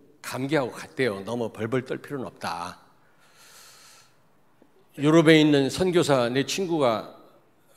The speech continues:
우리 다락방은 아닌데 문자 왔어요. 독일에서는 마스크 쓴 사람을 볼 수가 없대요. 확진 환자가 얼마나 많은지 그냥 다 지나간대요. 너무 여러분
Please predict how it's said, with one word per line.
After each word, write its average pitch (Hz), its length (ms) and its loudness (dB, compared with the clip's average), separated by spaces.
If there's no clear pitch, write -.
우리 127 220 -10
다락방은 127 920 -2
아닌데 110 720 -2
문자 147 320 2
왔어요. 98 560 -4
독일에서는 143 840 0
마스크 139 420 -4
쓴 208 220 -2
사람을 151 380 2
볼 175 280 0
수가 185 220 -4
없대요. 98 540 -10
확진 175 320 -2
환자가 151 340 0
얼마나 151 360 2
많은지 120 720 -6
그냥 160 260 0
다 127 120 -8
지나간대요. 110 760 -8
너무 151 380 -10
여러분 120 640 -6